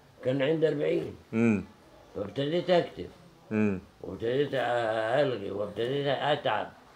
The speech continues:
Speaker 2: مم.
Speaker 1: من سن أربعين ل، ل، لتمانين أهو.
Speaker 2: مم.
Speaker 1: أربعين والله، أربعين سنة.
Speaker 2: أرب-، يعني أنت دلوقتي بقالك أربعين سنة.
Speaker 1: آه، يعني أنت عندك تلات مصاحف، كام سجول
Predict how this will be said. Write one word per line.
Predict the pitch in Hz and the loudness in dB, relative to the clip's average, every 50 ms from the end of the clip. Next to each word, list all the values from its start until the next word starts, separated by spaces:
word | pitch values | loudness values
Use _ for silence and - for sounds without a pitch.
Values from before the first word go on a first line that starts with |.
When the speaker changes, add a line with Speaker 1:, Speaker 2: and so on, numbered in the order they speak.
| - | -4
Speaker 2:
مم. | 110 110 110 107 101 90 82 | 0 2 2 2 2 0 -2
Speaker 1:
من | 101 117 120 120 110 110 113 - 117 | -4 -6 -4 -6 -6 -6 -8 -8 -6
سن | 131 147 165 160 | -4 -2 -2 0
أربعين | 147 135 127 127 147 165 165 | 0 -2 -2 -2 -2 -2 -2
ل، | 156 147 147 143 | -2 -4 -4 -2
ل، | 135 123 120 117 113 117 120 113 | -2 -2 -2 -2 -4 -4 -4 -6
لتمانين | - - 117 113 123 131 156 170 160 147 139 | -6 -4 -4 -2 -2 -2 -2 -2 -2 0 0
أهو. | 139 143 - - - - - - - - - - | -2 -2 -4 -6 -10 -14 -20 -20 -20 -18 -8 -4
Speaker 2:
مم. | 104 101 98 95 90 85 - - | -2 -2 -2 -2 -4 -6 -8 -8
Speaker 1:
أربعين | 101 107 113 131 147 170 185 180 156 120 | -6 -2 0 0 2 2 2 2 0 0
والله، | 107 98 95 101 101 95 87 85 - | -2 -4 -4 -4 -4 -4 -6 -8 -10
أربعين | - 95 110 127 156 151 131 | -10 -8 -6 -4 -4 -4 -6
سنة. | - 131 - - 95 - - - - | -6 -6 -6 -6 -6 -8 -10 -8 -4
Speaker 2:
أرب-، | 101 98 98 95 127 - | -4 -2 -2 -2 0 4
يعني | 117 113 127 | 4 4 6
أنت | 127 135 | 6 6
دلوقتي | 131 120 120 143 151 143 131 131 | 6 6 8 6 6 8 8 8
بقالك | 139 151 151 - | 10 10 8 8
أربعين | 127 110 104 120 143 143 | 6 4 4 4 2 2
سنة. | - - 110 95 92 - - - - | 2 2 2 2 0 -2 -6 -8 -6
Speaker 1:
آه، | 110 135 139 | -2 0 0
يعني | 139 135 127 135 143 147 151 | 2 2 2 2 2 0 0
أنت | 139 - 156 | -2 0 0
عندك | 151 156 156 151 139 - | 0 0 0 -2 -2 -2
تلات | 139 143 147 151 139 139 | -2 -2 -2 -2 -2 -4
مصاحف، | 139 135 131 139 165 165 147 147 147 143 147 - - - - - - - - - - | -4 -4 -4 -2 -2 0 2 2 0 -2 -4 -8 -16 -20 -20 -20 -20 -20 -16 -8 -4
كام | 139 160 156 | -2 -2 -2
سجول | 147 - 139 147 139 156 165 165 151 | -4 -4 -4 -4 -4 -4 -2 -2 -2